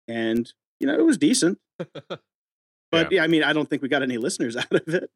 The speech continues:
Speaker 2: No, no, of course not. So, it, you know, and it's funny 'cause the day of that particular event for me, uh, my pub trivia was that night. And the, uh, very first question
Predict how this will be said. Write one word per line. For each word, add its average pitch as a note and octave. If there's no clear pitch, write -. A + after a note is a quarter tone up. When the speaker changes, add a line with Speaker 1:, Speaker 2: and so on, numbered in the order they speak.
Speaker 2:
No, F3
no, D#2+
of D#2
course -
not. D2+
So, A2+
it, B2
you D3
know, G#2+
and A2
it's A2
funny G#2
'cause F#2+
the G2+
day G2+
of G2
that E2+
particular E2+
event F2
for E2+
me, E2
uh, D#2+
my F2
pub F#2
trivia G#2
was F2
that E2
night. D2+
And F2+
the, F2
uh, E2+
very C3+
first -
question E2